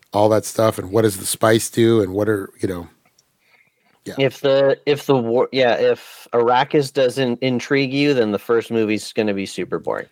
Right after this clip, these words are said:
Speaker 1: Right. Yeah. It's a desert planet, so that's kind of a thing where people are like, "Well, there's nothing to look at.
Speaker 2: Mm-hmm.
Speaker 1: Why am I, why am I here?"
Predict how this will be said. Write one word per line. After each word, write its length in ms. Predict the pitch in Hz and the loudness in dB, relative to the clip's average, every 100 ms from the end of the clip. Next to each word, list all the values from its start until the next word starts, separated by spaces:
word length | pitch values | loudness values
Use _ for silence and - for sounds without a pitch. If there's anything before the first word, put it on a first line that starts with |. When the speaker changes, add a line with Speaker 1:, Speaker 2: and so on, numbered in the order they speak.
| _ | _
Speaker 1:
Right. 340 | 127 143 113 - | 0 2 2 -4
Yeah. 280 | 123 120 101 | -4 -4 -4
It's 240 | 104 - | -10 -10
a 60 | 123 | -4
desert 400 | 147 147 151 131 | 0 0 -2 -6
planet, 400 | 143 135 127 127 | -2 0 -2 -4
so 120 | 117 | -4
that's 220 | 120 117 | -4 -4
kind 160 | - 117 | -6 -6
of 60 | |
a 60 | 110 | -6
thing 340 | - 113 110 | -4 -2 -2
where 140 | 107 101 | -4 -4
people 300 | 117 107 104 | -6 -4 -4
are 60 | 98 | -4
like, 160 | 101 | -4
"Well, 120 | - | -4
there's 120 | 110 107 | -4 -2
nothing 200 | 120 113 | -4 -2
to 60 | |
look 240 | 107 104 - | -4 -4 -8
at. 160 | - - _ - - - | -16 -18 _ -20 -20 -6
Speaker 2:
Mm-hmm. 280 | 104 107 92 | -2 0 0
Speaker 1:
Why 180 | 101 101 | -2 -4
am 140 | 101 98 | -4 -6
I, 240 | 92 90 | -8 -12
why 240 | - 104 101 | -10 -8 -8
am 120 | 95 | -8
I 80 | 90 | -12
here?" 260 | 92 - | -16 -20